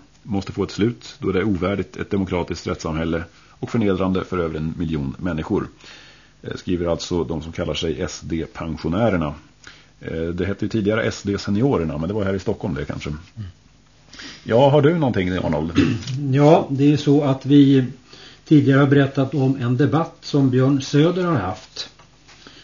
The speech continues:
Speaker 2: Och nu har jag fått en analys som då omfattar en, ja, halvsida.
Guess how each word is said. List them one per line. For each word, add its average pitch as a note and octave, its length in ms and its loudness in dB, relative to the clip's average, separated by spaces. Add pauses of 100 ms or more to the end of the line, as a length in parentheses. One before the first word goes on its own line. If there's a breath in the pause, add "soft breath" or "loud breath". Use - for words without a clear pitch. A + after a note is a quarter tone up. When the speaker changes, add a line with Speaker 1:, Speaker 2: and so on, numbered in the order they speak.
(140 loud breath)
Speaker 2:
Och B2+ 240 -4
nu B2+ 100 2
har C3 180 4
jag C#3 140 0
fått - 360 -2
en C3+ 240 -2
analys C#3 840 0 (160)
som A#2+ 240 -4
då A#2 120 -4
omfattar A#2 580 -4
en, G#2 360 -4 (320)
ja, G#2+ 260 -8 (240)
halvsida. C3 540 0